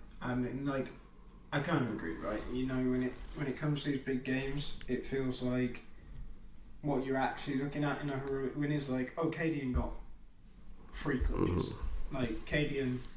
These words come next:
Speaker 1: matched one of these Orp-, <coughs> sorry. K D actually matched one of these Orpas,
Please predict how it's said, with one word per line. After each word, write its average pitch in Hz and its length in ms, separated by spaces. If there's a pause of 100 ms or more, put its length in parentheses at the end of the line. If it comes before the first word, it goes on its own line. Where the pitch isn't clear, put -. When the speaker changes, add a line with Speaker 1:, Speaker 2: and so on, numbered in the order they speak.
(340)
Speaker 1:
matched 139 480
one 135 140
of 123 100
these 127 180
Orp-, - 840 (160)
<coughs> - 200
sorry. - 260 (640)
K 208 180
D 196 140 (140)
actually 160 300
matched 143 420 (120)
one 135 140
of - 140
these - 160
Orpas, - 480